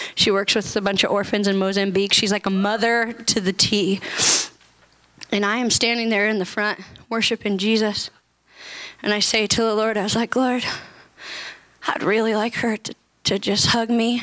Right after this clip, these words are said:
so I can get an impartation of that love that she carries." And in my heart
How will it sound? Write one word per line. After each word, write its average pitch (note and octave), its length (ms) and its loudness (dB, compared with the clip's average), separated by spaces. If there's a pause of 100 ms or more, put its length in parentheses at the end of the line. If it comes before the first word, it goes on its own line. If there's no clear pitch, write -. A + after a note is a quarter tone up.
(140)
so - 180 0
I G#3+ 60 0
can A3 80 2
get A3 160 2
an G#3+ 100 -2
impartation G#3 800 0
of A3 220 -2 (420)
that A3 160 0
love A3+ 400 2
that F#3 140 -2
she - 160 2
carries." G#3 640 0 (1700)
And G#3+ 120 0
in A#3+ 300 2
my A#3+ 160 2
heart G#3+ 460 -2